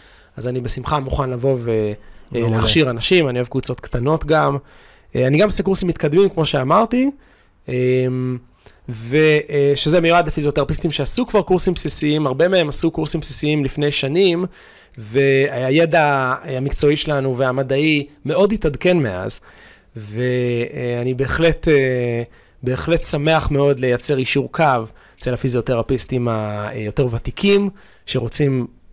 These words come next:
Speaker 1: אה, להבין מה הם עושים ולעשות את זה הרבה יותר טוב. אה, וגם את זה אני עושה בכל הארץ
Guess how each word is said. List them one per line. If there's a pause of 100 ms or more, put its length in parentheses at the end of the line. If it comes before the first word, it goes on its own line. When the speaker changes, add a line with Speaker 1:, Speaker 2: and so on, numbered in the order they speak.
(120)
Speaker 1:
אה,
להבין
מה
הם
עושים
ולעשות
את
זה
הרבה
יותר
טוב. (600)
אה,
וגם
את
זה
אני
עושה
בכל
הארץ